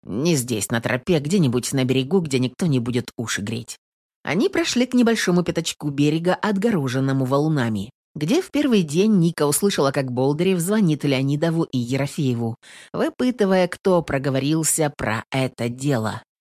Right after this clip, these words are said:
Сегодня там было безлюдно, только озеро плескалось у ног. Вейдер заговорил не сразу, он долго прикуривал, прикрывая огонёк ладонью от ветра, и только потом спросил.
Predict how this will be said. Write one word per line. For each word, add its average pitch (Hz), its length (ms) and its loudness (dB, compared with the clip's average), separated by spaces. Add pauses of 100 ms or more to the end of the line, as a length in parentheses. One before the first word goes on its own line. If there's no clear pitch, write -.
(120)
Сегодня 254 520 2
там 190 340 0
было 151 280 4
безлюдно, 139 840 0
только 208 480 -2
озеро 123 420 -2
плескалось 113 720 -4
у 139 100 -2
ног. 120 360 -2 (480)
Вейдер 277 480 0
заговорил 254 600 2
не 151 160 2
сразу, 117 720 -2
он 220 300 -2
долго 151 380 2
прикуривал, 147 840 -2 (180)
прикрывая 147 600 0
огонёк 139 460 0
ладонью 131 540 2
от 120 120 -4
ветра, 127 420 -2
и 226 200 -4
только 190 440 -2
потом 127 440 -2
спросил. 117 680 -2